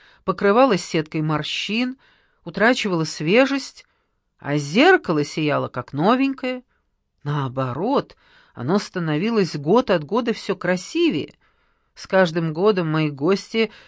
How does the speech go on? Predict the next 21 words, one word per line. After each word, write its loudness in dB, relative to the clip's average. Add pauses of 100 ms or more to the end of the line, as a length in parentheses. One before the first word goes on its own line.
всё -4
чаще 2
восхищались -2
им, -2 (500)
им, 2 (540)
а -8
не -2
мной». 2 (1500)
«Но, 2
простите, -4 (460)
таков -2
уж -4
закон 0
природы. -2 (320)
Люди 4
стареют, 0 (220)
с -10
этим 0
ничего 0
не 0
поделаешь». 0